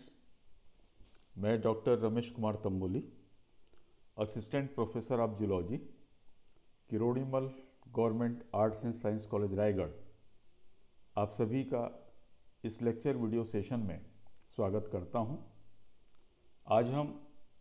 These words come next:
बीएससी पार्ट वन जूलॉजी के पेपर टू, यूनिट टू के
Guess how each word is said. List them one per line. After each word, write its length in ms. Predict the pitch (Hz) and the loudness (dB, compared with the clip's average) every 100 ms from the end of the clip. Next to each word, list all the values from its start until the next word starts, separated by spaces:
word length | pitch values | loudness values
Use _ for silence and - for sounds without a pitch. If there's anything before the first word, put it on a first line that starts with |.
| - - - - - 92 | -20 -20 -20 -20 -14 0
बीएससी 380 | 117 123 120 147 143 | 2 2 2 -2 4
पार्ट 260 | 123 120 117 | 4 4 0
वन 260 | 104 120 - - - - - 85 | 0 -2 -8 -18 -20 -20 -14 -4
जूलॉजी 480 | 110 117 123 123 143 | 4 6 6 4 0
के 180 | 139 107 95 - - - - - - - - - | 2 0 0 -6 -18 -18 -20 -20 -20 -20 -8 2
पेपर 420 | 110 - 113 110 | 4 4 2 4
टू, 140 | 135 151 - - - - - - - | 2 2 -2 -14 -20 -20 -20 -20 -8
यूनिट 460 | 101 120 139 160 - | 0 2 2 -2 0
टू 180 | 110 90 - - - - - - - - - | 0 0 -4 -16 -20 -20 -20 -20 -20 -20 -8
के 240 | 123 117 | 4 6